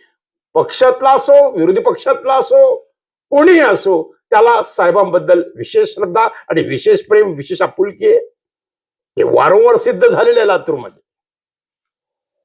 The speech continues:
आणि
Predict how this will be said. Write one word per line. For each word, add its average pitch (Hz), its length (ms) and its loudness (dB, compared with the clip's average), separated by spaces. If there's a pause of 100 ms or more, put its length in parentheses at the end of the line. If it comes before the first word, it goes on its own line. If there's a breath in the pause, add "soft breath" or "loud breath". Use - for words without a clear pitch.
(1700)
आणि 175 520 2